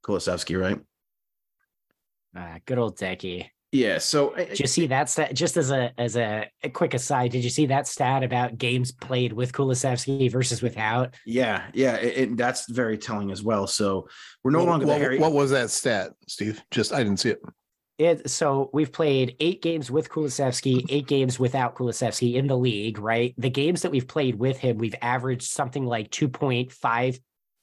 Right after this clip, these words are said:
Speaker 2: points per game and, like,
Speaker 3: Hmm.
Speaker 2: two point three goals.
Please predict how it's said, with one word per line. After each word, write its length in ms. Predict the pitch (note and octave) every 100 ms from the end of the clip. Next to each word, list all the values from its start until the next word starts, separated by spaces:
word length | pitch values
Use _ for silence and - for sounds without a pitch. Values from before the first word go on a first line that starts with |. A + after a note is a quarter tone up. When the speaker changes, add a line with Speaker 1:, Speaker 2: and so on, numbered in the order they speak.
| - -
Speaker 2:
points 300 | C#3 C3 B2
per 180 | - C3
game 640 | B2+ A#2+ B2+ B2+ B2+ B2+
and, 120 | A#2+ A#2+
like, 180 | G#2
Speaker 3:
Hmm. 140 | - G2+
Speaker 2:
two 60 |
point 180 | A#2 B2+
three 200 | B2+ C3
goals. 520 | F#2+ A2+ G#2+ C3+ D#3